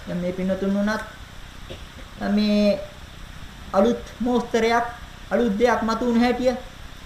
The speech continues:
තමන් පාවිච්චි කරන දේ එතකොට පරණ වෙලා ඉවරයි. ඒක ක-, කසල් ගොඩට දාලා අලුත් එක සොය සොය යනවා. හැම එකක්ම මේ ප්‍රතිසංස්කරණය කරමින් අලුත් කරමින් යනවා. සංස්කාර කියන වචනය තුල තියෙන්නේත් ඕකයි.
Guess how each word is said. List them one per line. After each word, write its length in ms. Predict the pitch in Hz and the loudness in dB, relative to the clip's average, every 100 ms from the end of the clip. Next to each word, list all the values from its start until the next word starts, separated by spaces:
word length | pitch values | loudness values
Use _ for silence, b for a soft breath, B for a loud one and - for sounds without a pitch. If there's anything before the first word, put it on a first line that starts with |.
| - - - - | -16 -16 -16 -12
තමන් 280 | - 185 214 | -2 2 4
පාවිච්චි 380 | 196 220 220 233 | 8 8 8 4
කරන 160 | 233 226 | 2 2
දේ 160 | 214 | 2
එතකොට 220 | 208 220 | 2 2
පරණ 280 | 214 208 214 | 4 4 4
වෙලා 180 | 214 208 | 2 4
ඉවරයි. 300 | 208 214 151 - - - - - | 4 4 2 -4 -12 -16 -16 -6
ඒක 160 | 190 208 | -2 0
ක-, 400 | 226 190 196 196 | 2 4 4 2
කසල් 240 | 208 233 | 4 4
ගොඩට 280 | 214 220 208 | 4 4 4
දාලා 300 | 214 214 208 | 6 8 8
අලුත් 240 | 254 302 | 6 6
එක 100 | 240 | 4
සොය 220 | 214 202 190 | 4 2 2
සොය 140 | 190 | 2
යනවා. 340 | 175 160 147 - - - | 0 -2 -6 -10 -12 -2
හැම 160 | 208 | 2
එකක්ම 360 | 240 240 247 254 | 4 4 4 4
මේ 180 | 247 240 | 2 2
ප්‍රතිසංස්කරණය 760 | 240 247 240 240 - 233 226 226 | 2 2 2 0 0 0 0 0
කරමින් 320 | 226 233 240 | 0 0 2
අලුත් 220 | 226 233 | 2 2
කරමින් 360 | - 240 240 233 | 4 4 4 2
යනවා. 280 | 247 226 185 | 2 0 0
සංස්කාර 600 | 190 208 - 180 208 226 | 2 2 2 4 6 6
කියන 180 | 226 226 | 2 2
වචනය 320 | 214 220 226 | 2 2 0
තුල 160 | 233 | 2
තියෙන්නේත් 420 | 226 233 226 220 226 | 2 2 0 0 4
ඕකයි. 300 | 240 220 | 4 4